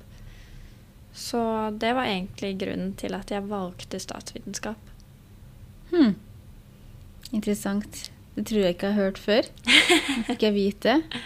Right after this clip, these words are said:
Speaker 2: Kanskje man har ofte en, en, et mål med å søke studiet, og så kommer man ut på andre siden, og så har man kanskje endret på det.
Speaker 1: Ja, ja, ja, ja.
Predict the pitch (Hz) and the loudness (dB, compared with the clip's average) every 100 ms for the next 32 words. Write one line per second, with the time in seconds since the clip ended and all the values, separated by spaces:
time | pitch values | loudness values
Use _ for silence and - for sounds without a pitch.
0 | - 240 233 196 196 226 202 202 208 180 | 0 4 4 4 6 6 8 6 4 2
1 | 180 190 185 - - 180 180 180 180 175 | 4 4 2 0 2 2 2 0 2 0
2 | 185 - - - - - - - 214 - | -2 -4 -8 -10 -12 -14 -16 -12 -6 0
3 | 185 185 240 - - - 208 202 180 185 | 2 2 0 -4 -6 0 2 2 0 -2
4 | - 170 202 - 214 220 - 220 196 185 | -2 -2 -2 -4 -2 -2 2 4 4 2
5 | 196 190 180 190 247 - 214 220 226 - | 0 -2 -2 -2 -4 -4 -4 -2 -4 -6
6 | - - - - 208 202 202 214 - - | -20 -20 -20 -4 0 0 2 -2 -2 -2
7 | 208 185 185 - 190 196 - - 247 254 | 0 0 -4 -2 -2 -2 -6 -2 4 8
8 | 262 254 - - 220 208 190 85 | 6 4 -4 6 8 10 8 4